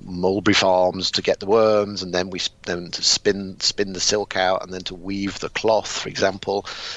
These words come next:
And it's more, so the sim side, we're putting more effort into the depiction of, um, the different sim mechanics. We're also adding in a few. We're not going, we're not going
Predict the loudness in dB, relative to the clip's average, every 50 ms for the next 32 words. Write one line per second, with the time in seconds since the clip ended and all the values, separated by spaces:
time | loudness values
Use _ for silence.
0 | -12 -6 -2 0 0 2 0 2 2 4 4 4 2 0 0 0 0 2 2 2
1 | 2 0 2 -2 -2 -2 -2 -8 -8 -10 -10 -8 -8 -6 -4 -4 -6 -6 -4 _
2 | -2 -2 0 -2 -6 -8 -6 -10 -12 -12 -10 -10 -10 -10 -8 -10 -10 -8 -8 -8
3 | -6 -6 -6 -6 -2 -2 -2 -2 -4 -12 -18 -18 -20 -20 -20 -12 -4 -2 0 0
4 | 0 -2 -2 -6 -8 -10 -16 -20 -20 -20 -20 -20 -20 -20 -20 -8 -4 -2 -2 0
5 | 0 -2 -2 -4 -8 -10 -16 -16 -16 -8 -6 0 0 0 0 0 -4 -4 -2 0
6 | 0 2 0 -2 -2 -4 -8 -6 -4 -4 -4 -4 -4 -6 -6 -2 -2 -2 -2 -2
7 | -14 -16 -16 -16 -16 -20 -20 -20 -20 -8 0 4 4 6 6 4 4 0 0 2
8 | 0 0 0 0 -2 -2 -2 -2 -2 -2 -4 -6 -8 -8 -8 -10 -8 -2 -2 0
9 | 0 -2 -4 -6 -2 -2 -2 -2 -2 -4 -6 -4 -6 -8 -12 -10 -6 -6 -6 -4
10 | -2 -2 -2 -2 -4 -8